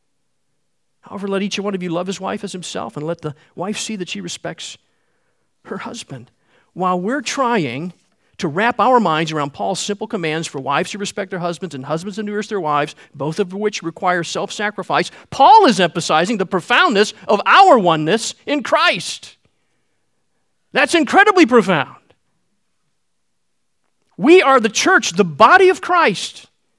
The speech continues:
He cherishes and nourishes us as he would his own body. He's cleansing us of our sin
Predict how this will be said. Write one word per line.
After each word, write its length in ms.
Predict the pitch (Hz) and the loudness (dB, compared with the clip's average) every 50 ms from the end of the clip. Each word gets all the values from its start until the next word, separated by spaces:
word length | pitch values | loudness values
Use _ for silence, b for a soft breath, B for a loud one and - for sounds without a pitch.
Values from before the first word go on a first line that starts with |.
| _ _ _ _ B B B B B | _ _ _ _ B B B B B
He 160 | - 285 277 | 4 4 4
cherishes 1120 | - - - - - - 320 311 320 311 262 - - - 160 131 117 131 - - - - - b b b b b | 4 4 0 0 2 4 4 4 4 4 2 2 0 -2 -6 -8 -10 -12 -14 -14 -14 -16 -16 b b b b b
and 320 | 240 226 226 226 226 233 | 0 2 2 2 2 4
nourishes 640 | 254 302 330 349 330 285 240 - - 190 160 131 160 | 4 4 4 4 4 4 2 0 -2 -4 -4 -4 -6
us 540 | 139 110 - - - - - - - - _ _ _ _ _ _ _ _ _ _ _ _ _ _ B B B B B B | -10 -12 -12 -18 -20 -20 -20 -20 -20 -20 _ _ _ _ _ _ _ _ _ _ _ _ _ _ B B B B B B
as 300 | 214 240 247 247 233 - | 0 2 2 0 -2 -4
he 180 | - - 247 233 | -4 -4 -4 -4
would 260 | 202 202 226 233 214 | -4 -4 -6 -6 -4
his 200 | 196 226 208 - | -4 -6 -6 -6
own 180 | 220 220 220 196 | -8 -8 -8 -10
body. 480 | 214 208 190 180 156 - _ _ _ _ _ _ _ _ _ _ _ _ _ _ _ _ _ _ _ _ _ _ _ _ _ b b b b | -10 -12 -12 -14 -16 -18 _ _ _ _ _ _ _ _ _ _ _ _ _ _ _ _ _ _ _ _ _ _ _ _ _ b b b b
He's 260 | - 285 277 226 - | 2 4 4 2 0
cleansing 680 | - - - - 330 311 320 339 294 202 240 233 202 175 | -6 -8 -6 -2 -2 0 2 0 0 0 0 -2 0 0
us 300 | 151 120 98 - - - | 0 -2 -2 -4 -4 -4
of 120 | 208 185 | -4 -2
our 180 | 190 180 185 175 | -2 -2 -2 -2
sin 460 | - - - - 339 349 302 226 185 | -4 -4 -6 -6 -6 -4 -2 -4 -4